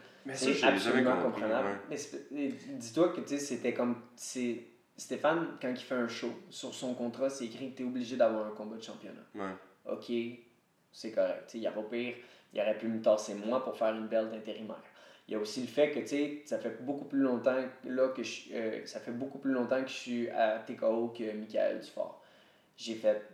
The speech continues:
Speaker 2: des plus grands combats, d-, j'y enlève rien à Michael. Michael, qui est exceptionnel. J'ai même pris le micro après pour dire que Michael méritait la prochaine chance au
Speaker 1: Mhm.
Speaker 2: titre des cent cinquante-cinq parce que j'ai pas d'affaire dans cette catégorie de poids-là. Puis parce que Damien était très fort physiquement.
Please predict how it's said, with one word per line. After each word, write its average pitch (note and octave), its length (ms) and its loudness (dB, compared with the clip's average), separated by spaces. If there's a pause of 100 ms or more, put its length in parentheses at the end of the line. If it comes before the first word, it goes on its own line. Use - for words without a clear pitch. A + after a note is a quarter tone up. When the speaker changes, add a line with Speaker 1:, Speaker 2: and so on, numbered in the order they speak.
(160)
Speaker 2:
des A#2 160 -6
plus A#2 160 -6
grands A2 180 -4
combats, A#2+ 560 6 (220)
d-, A2 360 -12
j'y A2 200 -2
enlève G#2 260 4
rien A#2 220 4
à - 20 2
Michael. G#2 440 4
Michael, G#2 420 0 (560)
qui A2+ 160 -6
est - 20 0
exceptionnel. A2+ 480 0
J'ai G#2+ 140 -4
même A#2+ 240 4
pris B2 140 -4
le A#2 60 2
micro A2+ 320 4
après A#2 300 8
pour A2+ 100 -6
dire A#2 200 -2
que A2 80 -6
Michael A#2 500 8
méritait A2 300 2
la A2+ 100 8
prochaine A2+ 320 -4
chance A2 320 -2
au A2 40 -4
Speaker 1:
Mhm. G2+ 60 -6
Speaker 2:
titre A2+ 140 -4
des A2 60 -2
cent A2 160 -4
cinquante-cinq A2 520 0
parce A2+ 140 -2
que B2 80 -6
j'ai A2 140 -4
pas B2 160 8
d'affaire A2+ 280 4
dans A2 80 -2
cette A2 200 -8
catégorie A2 400 -2
de - 60 -10
poids-là. - 420 0 (760)
Puis A2 240 -2 (140)
parce - 140 2
que A2+ 80 -6
Damien A2 320 2
était - 180 -4
très - 260 2
fort A2 300 6
physiquement. A2+ 460 -4